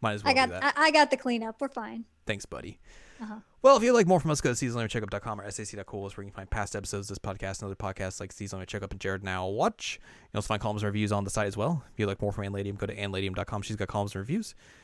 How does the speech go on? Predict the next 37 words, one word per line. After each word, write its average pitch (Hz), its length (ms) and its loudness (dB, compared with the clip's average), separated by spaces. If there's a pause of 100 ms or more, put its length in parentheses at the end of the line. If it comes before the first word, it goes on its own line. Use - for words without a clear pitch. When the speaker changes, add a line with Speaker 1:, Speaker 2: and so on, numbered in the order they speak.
(100)
Speaker 2:
Mm-hmm. 240 120 -2
Speaker 1:
Follow 127 180 10
us 120 80 6
on 120 60 0
Twitter, 113 220 2
twitter 107 200 -4
dot 104 80 -4
com 104 160 -8
slash 98 300 -6
anime 98 260 -8
checkup. 156 340 -10 (140)
And 170 180 2
you 151 60 0
can 143 60 -4
support 139 200 -4
us 131 40 -6
on 123 60 -6
Patreon, 113 340 -6
patreon 98 300 -6
dot 95 120 -4
com 95 160 -8
slash 95 300 -6 (100)
S 127 240 -2
A 120 140 0
C 113 220 -6
O 120 160 -4
V 113 220 -4
A. 101 240 -2 (200)
Buy 113 140 2
us - 100 -6
a - 20 -10
slice 110 220 -8
of - 80 -16
pizza, 101 260 -8
get 101 160 -6
access 98 300 -8
to - 180 -10